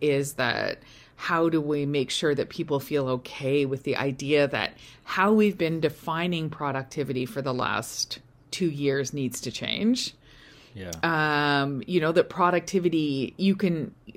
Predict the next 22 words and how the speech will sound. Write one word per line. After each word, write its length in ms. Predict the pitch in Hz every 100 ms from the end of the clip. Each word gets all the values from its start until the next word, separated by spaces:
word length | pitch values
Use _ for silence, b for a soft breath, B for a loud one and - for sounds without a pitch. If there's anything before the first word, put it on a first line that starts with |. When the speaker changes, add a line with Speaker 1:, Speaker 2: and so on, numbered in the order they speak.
| - _ _ -
Speaker 1:
part 280 | - 196 220
of 120 | 208
productivity 680 | 196 175 160 185 165 160 147
is 120 | 151
making 280 | 156 160 147
the 60 |
kinds 280 | - 156 143
of 100 | 143
connections 720 | - 139 135 - 139 135 123
that 240 | 143 131 - b b b
make 240 | 180 226 233
work 180 | 156 -
happen 320 | 147 139 139
more 180 | 123 127
smoothly, 540 | - 131 123 117 127
that 200 | 143 -
happen 360 | - 147 151 135
in 140 | 135
person. 720 | - 139 135 143 131 165 196 B B B B -
Speaker 2:
Mm-hmm. 60 | 160 151 147 139 139
Speaker 1:
Um, 640 | 131 131 76 - 117 - - _ _ - -
but 280 | - 180 -